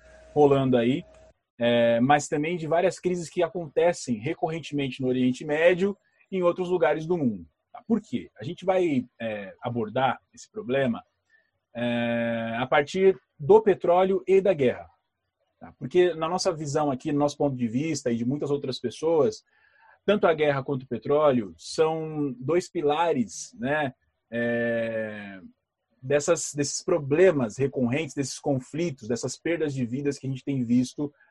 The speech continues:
ao redor do mundo, mas principalmente no Oriente Médio. Aí a intenção aqui é que a gente, né, a nossa tese, vamos dizer assim, é que o, o petróleo, né, tanto o petróleo quanto a guerra, né, são combustíveis pra que esses conflitos continuem acontecendo. Por quê?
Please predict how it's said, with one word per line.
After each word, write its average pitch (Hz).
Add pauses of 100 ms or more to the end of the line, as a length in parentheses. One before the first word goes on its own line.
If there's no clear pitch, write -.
(120)
ao 135
redor 139
do 143
mundo, 143
mas 147
principalmente 147
no 143
Oriente 143
Médio. 107 (160)
Aí 113
a 151
intenção 175
aqui 170 (480)
é 127
que 127
a 143
gente, 151
né, 131
a 104
nossa 113
tese, 135
vamos 117
dizer 110
assim, 147 (480)
é 143
que 185 (200)
o, 147
o 139
petróleo, 160
né, 131
tanto 196
o -
petróleo 147
quanto 143
a 120
guerra, 131 (340)
né, 120
são 202
combustíveis 196
pra 190
que 190
esses 185
conflitos 185
continuem 190
acontecendo. 196
Por 208
quê? 101